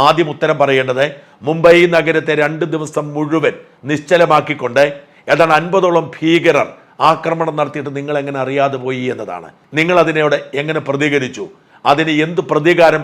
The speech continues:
പാകിസ്ഥാനോട് ചെയ്തു എന്നതാണ്. ഇതൊക്കെ മറന്നുകൊണ്ടുള്ള ഇത്തരം ചോദ്യങ്ങൾ മറക്കുക. യുദ്ധം അവസാനിക്കുമ്പോൾ യശസ് ഉയർന്നത് ഭാരതത്തിൻ്റെതാണ്. ഇവിടെ നമ്മൾ ഇനി ചർച്ച ചെയ്യേണ്ടതും ഇപ്പോൾ ഇന്ത്യക്കാർ ചർച്ച ചെയ്തുകൊണ്ടിരിക്കുന്നതും ഇന്ത്യ ഗവൺമെന്റ് കൃത്യമായ നടപടിയെടുക്കുന്നതും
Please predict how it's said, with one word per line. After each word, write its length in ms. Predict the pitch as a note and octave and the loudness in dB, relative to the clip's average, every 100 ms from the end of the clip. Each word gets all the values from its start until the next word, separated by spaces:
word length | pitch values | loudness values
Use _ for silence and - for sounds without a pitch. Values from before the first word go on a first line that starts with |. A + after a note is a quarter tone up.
| C#3+ | -2
പാകിസ്ഥാനോട് 560 | C#3+ D3+ D3 D3 C#3 C3 | -4 -6 -6 -6 -6 -6
ചെയ്തു 200 | C#3 C3+ B2 | -6 -4 -4
എന്നതാണ്. 320 | G2+ F#2 F2 C#3 | -6 -14 -14 0
ഇതൊക്കെ 360 | E3+ F3 G#3 D3 - - _ B2+ | 0 4 4 4 -2 -20 _ 0
മറന്നുകൊണ്ടുള്ള 720 | D#3+ E3+ G3 G3+ F3 D#3+ D3 D#3 D3 | 4 4 4 2 2 -2 -2 -4 -6
ഇത്തരം 240 | D3 C#3 C3+ | -6 -6 -6
ചോദ്യങ്ങൾ 400 | C3+ C3 B2+ A#2+ - | -6 -6 -6 -8 -10
മറക്കുക. 360 | G2 F2+ E2+ E2+ F2 _ _ E3 | -12 -14 -14 -14 -14 _ _ -2
യുദ്ധം 220 | F#3 A3 F#3+ | 4 6 6
അവസാനിക്കുമ്പോൾ 520 | E3+ E3+ D#3 D#3+ E3 D3+ | 2 0 -2 -4 -2 -4
യശസ് 300 | D3 E3 D#3 | -4 -6 -4
ഉയർന്നത് 340 | D3 C3+ C3+ C#3 - | -6 -6 -10 -10 -8
ഭാരതത്തിൻ്റെതാണ്. 800 | B2 A#2 G#2 F#2+ F2+ E2+ F2 E2+ _ _ _ _ - | -6 -6 -8 -14 -14 -14 -14 -18 _ _ _ _ -4
ഇവിടെ 320 | F#3+ A#3+ F3 E3+ - D#3 | 2 8 8 8 4 2
നമ്മൾ 280 | E3+ G#3 G3+ F3 | 4 4 4 2
ഇനി 100 | E3+ D#3 | 0 -4
ചർച്ച 220 | D3 - C3 | -2 -4 -4
ചെയ്യേണ്ടതും 480 | C#3+ C3 A2+ A2+ B2+ - _ _ C#3+ | -2 -2 -2 -4 -6 -12 _ _ -10
ഇപ്പോൾ 200 | D3 E3 D#3+ E3+ D3 | 0 2 2 -2 -6
ഇന്ത്യക്കാർ 400 | C#3+ E3 D#3+ D3 C#3 | 0 0 0 -4 -4
ചർച്ച 200 | C#3 - C#3+ | -6 -4 -4
ചെയ്തുകൊണ്ടിരിക്കുന്നതും 800 | C#3+ C3+ B2+ B2+ B2+ F#2 D#2 E2 _ _ _ _ C#3+ | -4 -6 -6 -6 -8 -12 -16 -20 _ _ _ _ -6
ഇന്ത്യ 220 | D#3 D#3 - | 2 2 2
ഗവൺമെന്റ് 540 | D3 D3 F3+ D3+ C3+ C#3 C#3 | 0 0 -2 -4 -2 -2 -2
കൃത്യമായ 400 | D3+ D3+ E3+ D#3 C#3+ | -10 0 0 2 0
നടപടിയെടുക്കുന്നതും 760 | C#3 D#3+ D3+ C3 C3+ C3+ C#3 | -2 -2 -4 -4 -6 -6 -6